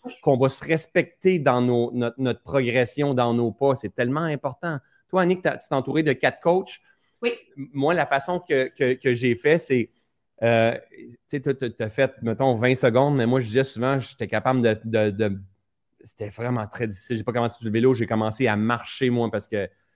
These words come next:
Speaker 2: j'étais assez bien engorgé, j'étais pas capable de courir, même pas une minute et tout. Mais moi, ma clé, ça a été, je me suis formé des centaines d'heures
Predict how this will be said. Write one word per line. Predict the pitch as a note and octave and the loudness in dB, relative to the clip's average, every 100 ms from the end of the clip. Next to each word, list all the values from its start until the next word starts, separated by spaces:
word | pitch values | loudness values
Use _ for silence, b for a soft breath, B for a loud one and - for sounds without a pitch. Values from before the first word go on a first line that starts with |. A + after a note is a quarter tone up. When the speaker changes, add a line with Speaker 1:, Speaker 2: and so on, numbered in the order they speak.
| _ | _
Speaker 2:
j'étais | - - - B2 A2 - | -20 -20 -8 -4 -4 -2
assez | A#2 B2 C3 | -2 -2 0
bien | B2+ B2+ | 2 2
engorgé, | A#2+ A#2+ A2+ A#2+ B2+ | 0 0 0 -2 -2
j'étais | G#2 | -4
pas | - | -2
capable | B2 A#2+ C3 | 0 0 2
de | A#2 | 2
courir, | B2+ A#2+ B2 A#2+ | 2 2 2 0
même | B2 A#2+ | 0 0
pas | C3 | 0
une | B2 | 2
minute | A#2 B2+ | 2 0
et | A2+ | -2
tout. | B2 C3 b b _ | -2 -2 b b _
Mais | A2 | 0
moi, | A#2+ C#3+ E3 | 4 6 6
ma | D3+ B2 | 4 0
clé, | - C#3 D3+ D#3 | 0 0 0 0
ça | C3 | 0
a | A2 | 0
été, | G#2 C3+ C3+ C3 _ _ _ | 0 2 2 0 _ _ _
je | G2 C3 | -2 2
me | C3 | 2
suis | - C#3+ | 2 -4
formé | - - F#3+ D#3+ C3 C#3+ C#3+ D3 D3+ D3+ _ _ _ _ _ - | -4 2 4 4 4 0 2 2 0 -4 _ _ _ _ _ -10
des | A2 C#3 | 2 2
centaines | C3+ - G3+ F3+ - F3+ D#3 C3 | 2 -2 -2 -2 2 2 4 4
d'heures | A2 C3 C#3+ C#3+ C3 | 4 6 4 2 0